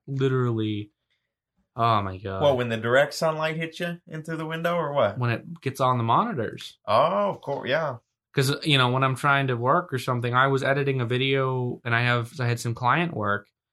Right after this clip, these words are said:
Speaker 1: and, um, it was very hard to, to see what I was doing.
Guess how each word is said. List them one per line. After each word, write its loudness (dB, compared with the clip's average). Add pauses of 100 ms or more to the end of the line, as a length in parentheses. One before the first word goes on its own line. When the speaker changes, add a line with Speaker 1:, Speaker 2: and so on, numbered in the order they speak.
(300)
Speaker 1:
and, 2
um, -2 (680)
it -2
was -2
very -2
hard -6
to, -4
to -18
see -8 (120)
what -12
I -10
was -10
doing. -12